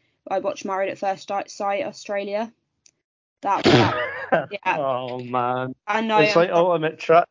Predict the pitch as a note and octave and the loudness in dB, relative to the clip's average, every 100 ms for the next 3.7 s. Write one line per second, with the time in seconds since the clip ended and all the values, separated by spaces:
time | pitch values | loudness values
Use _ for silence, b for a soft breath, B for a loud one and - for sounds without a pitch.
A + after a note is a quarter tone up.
0 | _ - F3 E3 E3+ - - D#3 C#3 E3+ | _ -8 2 4 4 -4 -10 -6 -2 -2
1 | A2+ - _ - C#3 - E3 E3+ - b | -4 -10 _ -2 -2 2 2 2 -2 b
2 | D3+ - - E3 - D#3 E3 - A2+ - | -6 -4 2 2 6 6 6 2 -8 -6
3 | C#3 A#2+ D#3+ - C3 C3 A2+ | -6 2 2 4 2 0 -4